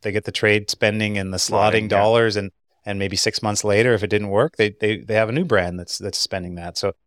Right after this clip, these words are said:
Speaker 1: all, all the risk is really on the entrepreneur, and so you just gotta be thinking about, you gotta be thinking about prioritization and, and, and farming what you want to, what,
Speaker 2: Love
Speaker 1: what
Speaker 2: that.
Speaker 1: you want to, uh, success to look like.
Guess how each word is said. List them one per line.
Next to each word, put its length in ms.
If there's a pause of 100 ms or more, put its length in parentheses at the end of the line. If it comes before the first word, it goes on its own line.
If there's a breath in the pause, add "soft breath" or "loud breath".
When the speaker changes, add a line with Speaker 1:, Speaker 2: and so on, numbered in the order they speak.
(140)
Speaker 1:
all, 220
all 160
the 100
risk 300
is 120
really 280
on 180
the 140
entrepreneur, 520
and 140
so 80
you 60
just 140
gotta 180
be 80
thinking 340
about, 360
you 120
gotta 160
be 80
thinking 240
about 220
prioritization 800
and, 100
and, 200
and 180
farming 460
what 200
you 100
want 260
to, 220 (100)
what, 20
Speaker 2:
Love 200
Speaker 1:
what 80
Speaker 2:
that. 80
Speaker 1:
you 60
want 220
to, 360
uh, 60
success 420
to 100
look 160
like. 160